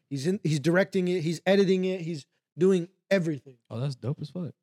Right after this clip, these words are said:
Speaker 1: Yeah, he's like, "I got my hands everywhere," and, like, that's what he wants to do. And
Speaker 2: Come at it over here, Dicky.
Speaker 1: <laughs>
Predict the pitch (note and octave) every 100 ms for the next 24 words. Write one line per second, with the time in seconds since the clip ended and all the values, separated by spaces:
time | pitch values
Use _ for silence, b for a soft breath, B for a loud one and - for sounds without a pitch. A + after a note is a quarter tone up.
0 | _ D#3 D3+ C#3+ D#3+ D#3+ E3+ F#3+ F#3 E3+
1 | F3+ D3+ E3+ F3 F3+ F3 D3 C#3 _ -
2 | C3+ - _ _ _ _ _ _ _ _
3 | C#3+ E3 - D3 D#3 D3 D#3 D#3+ - D3
4 | D3+ C3 - _ _ D3+ D3+ C3+ C#3 C3+
5 | C3 C#3 A#2 A2+ C3+ B2+ _ _ _ _
6 | _ _ _ -